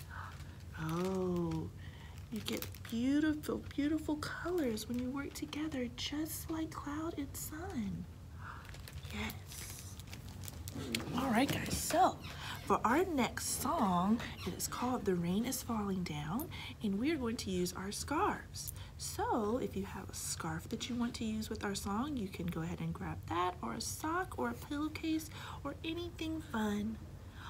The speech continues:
All right, so our rain is going to fall down like this and say splash.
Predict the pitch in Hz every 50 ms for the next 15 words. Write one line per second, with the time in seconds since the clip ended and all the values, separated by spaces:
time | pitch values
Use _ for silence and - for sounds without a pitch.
0 | - - - - 208 208 220 208 170 - - - - - - 226 233 240 - -
1 | - - - - - - - - - - - 175 170 165 165 160 156 160 160 175
2 | 190 233 262 247 202 175 165 165 170 175 - - 165 165 - - - - - -
3 | 233 254 269 294 311 330 349 330 311 285 262 269 262 247 269 311 370 440 508 -
4 | - - - - - - 277 262 - - - - 294 302 349 427 494 494 - -
5 | - - - - - - - - - - - - - - 247 - - - - -
6 | - - 330 - - - 440 370 - - - - - - - -